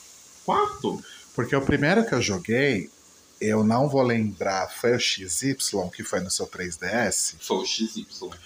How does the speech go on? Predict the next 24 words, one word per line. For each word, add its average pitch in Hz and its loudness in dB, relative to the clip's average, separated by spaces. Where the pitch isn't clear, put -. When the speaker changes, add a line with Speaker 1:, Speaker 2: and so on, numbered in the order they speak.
Speaker 2:
Só 170 4
que 170 0
eu 180 2
não 175 6
cheguei 170 2
no 170 2
final. 135 2
Na 98 0
verdade, 113 2
eu 135 4
avancei 135 2
muito 143 0
pouco 120 0
nele. 95 -6
Porque 117 2
eu 117 -6
tava 139 0
muito 143 -2
acostumado 123 -2
com 110 -14
Pokémon 104 -6
Go, 101 -4
né? 95 -4
Speaker 1:
Sim. 90 -2